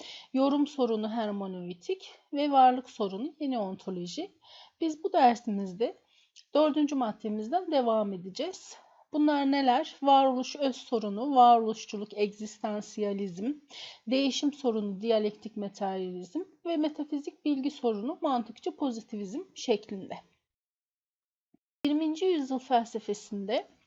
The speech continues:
e, öne çıkan problemlerde ve akımlarda karşımıza çıkan dördüncü akım egzistansiyalizmdir. Diğer adıyla varoluşçuluk, varoluş öz sorunu.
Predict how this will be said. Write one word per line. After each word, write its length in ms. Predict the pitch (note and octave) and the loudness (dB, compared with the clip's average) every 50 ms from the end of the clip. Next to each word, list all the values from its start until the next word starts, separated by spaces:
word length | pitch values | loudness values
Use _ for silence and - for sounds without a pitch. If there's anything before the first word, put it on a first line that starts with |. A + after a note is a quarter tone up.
| _ _ _ _ _ _ _ - - | _ _ _ _ _ _ _ -16 -12
e, 340 | A3 G#3+ G#3 G#3 G3 G3+ - - | -8 -6 -6 -6 -6 -6 -2 0
öne 260 | A3 C4+ C#4 E4+ F4 | 2 2 2 2 0
çıkan 360 | - - - - A#3+ A3+ A3 | -4 -6 -6 -6 -4 -4 -6
problemlerde 960 | - A#3+ A3+ A3 G#3+ G#3 G#3+ G#3 G#3 G#3 G#3 G#3 G3+ G3+ G3+ G3+ G3+ B3 C4+ | -2 0 0 0 0 -2 -4 -6 -4 -4 -4 -6 -4 -4 -6 -6 -4 -4 -2
ve 80 | B3+ A3 | -2 -2
akımlarda 840 | G#3 G#3+ - - G#3+ G#3 G3 G3 F#3+ F#3+ F#3+ F#3 - C4+ F4+ G#4 - | -2 -4 -8 -8 -8 -6 -6 -6 -8 -8 -8 -4 -2 -2 -2 -4 -4
karşımıza 600 | - C#4+ C4+ B3+ A#3 - C4+ C4 B3 C4 D4+ D4 | 0 2 2 2 2 0 -4 -4 -4 -4 -6 -8
çıkan 380 | - - - A3+ G#3+ G#3 G#3+ G#3 | -10 -10 -8 -6 -4 -2 -2 0
dördüncü 500 | A3+ A#3 A3+ G#3+ A#3 A#3 A#3 A3 - D4+ | 0 2 0 0 -2 -6 -6 -4 -2 -2
akım 300 | C4 B3 - - F4+ G#4+ - - | -4 -4 -4 -8 -12 -10 -6 -6
egzistansiyalizmdir. 1600 | D4 C4 - - - - - - C4 B3 A#3+ A#3 - - - A#3+ A3+ A3 A3 G#3+ G#3+ F#3+ F3+ F#3+ F#3 - - C4+ C#4+ - - - _ _ _ _ - - - - - - _ | -6 -6 -6 -10 -18 -18 -8 -6 -4 -4 -4 -6 -8 -6 -2 0 0 0 0 -2 -4 -4 -6 -8 -10 -8 -8 -8 -8 -8 -10 -16 _ _ _ _ -20 -18 -18 -18 -20 -8 _
Diğer 200 | C#4+ C#4+ C#4 B3+ | 4 6 6 6
adıyla 440 | B3 G#3 G3+ G#3+ G#3 A3+ C4+ C#4+ C4 | 6 4 2 0 -2 -2 -2 2 6
varoluşçuluk, 880 | B3 A#3 A3+ A3 G#3 G3+ G3 - - - - A3 C4 E4+ - - - C4+ | 8 8 8 6 4 0 -4 -6 -8 -10 -8 -8 -8 -10 -10 -10 -2 2
varoluş 480 | C4+ C4 B3+ B3 A#3+ A#3 C#4 - - | 6 6 6 6 4 2 -4 -6 0
öz 180 | - A#3 A3+ A3 | 0 0 0 0
sorunu. 540 | - - - G3+ F#3 G3 F#3+ G3 B3 - | -4 -8 -8 -8 -6 -6 -6 -6 -8 -8